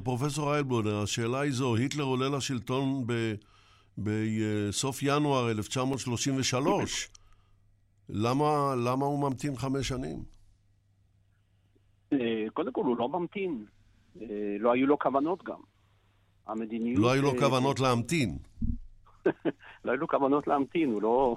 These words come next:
Speaker 2: <laughs> הוא לא כתב ביומן שלו, <laughs> ינואר
Speaker 1: הוא לא כתב
Speaker 2: שלושים ושמונה.
Speaker 1: כלום, כן.
Speaker 2: הוא לא כתב כלום, אבל, אה, כדי לבסס, אה, שלטון, לקבל, אה, לגיטימציה,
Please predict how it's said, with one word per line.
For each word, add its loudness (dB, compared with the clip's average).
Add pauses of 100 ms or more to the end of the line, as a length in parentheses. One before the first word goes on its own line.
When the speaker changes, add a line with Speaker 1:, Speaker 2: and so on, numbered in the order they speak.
Speaker 2:
<laughs> -6
הוא -10
לא -2
כתב -2
ביומן -4
שלו, -6
<laughs> -8
ינואר 0
Speaker 1:
הוא 0
לא 2
כתב 0
Speaker 2:
שלושים 2
ושמונה. 2
Speaker 1:
כלום, 2
כן. -2 (380)
Speaker 2:
הוא -6
לא -2
כתב 0
כלום, 2 (480)
אבל, -2
אה, 2 (460)
כדי 2
לבסס, 0 (160)
אה, 4
שלטון, -2
לקבל, 0
אה, 2
לגיטימציה, -2